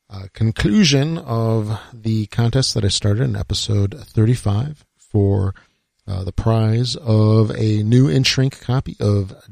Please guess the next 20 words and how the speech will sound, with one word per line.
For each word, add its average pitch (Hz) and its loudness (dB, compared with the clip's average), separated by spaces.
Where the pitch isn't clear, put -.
Doomtown 117 2
Reloaded 123 4
by 98 2
A - 0
E 113 -2
G. 117 -4
This - -4
is 101 -2
one 101 0
of 98 -6
the 101 -2
hottest 110 -2
games 135 0
that, 127 2
uh, 120 4
were 120 0
released 117 -2
back 117 -10
in, 117 -4
uh, 113 -4